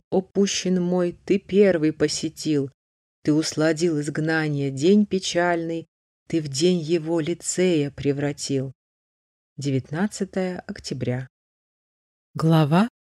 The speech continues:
первая. Было то в первой половине января тысяча восемьсот двадцать пятого года. В селе Тригорском Опочецкого уезда Псковской губернии,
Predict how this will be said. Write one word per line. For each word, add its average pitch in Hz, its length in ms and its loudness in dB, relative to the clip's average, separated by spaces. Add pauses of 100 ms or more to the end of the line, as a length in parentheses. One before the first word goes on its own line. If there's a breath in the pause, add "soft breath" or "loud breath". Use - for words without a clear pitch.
первая. 139 640 6 (760)
Было 214 500 8
то 214 200 8
в - 180 -12
первой 170 380 8
половине 147 600 6
января 139 500 6 (500)
тысяча 156 440 4
восемьсот 160 680 4
двадцать 147 460 2
пятого 170 480 4
года. 131 480 4 (640)
В - 40 -10
селе 175 380 8
Тригорском 156 800 4 (280)
Опочецкого 170 840 6
уезда 143 640 6
Псковской - 540 4
губернии, 143 680 6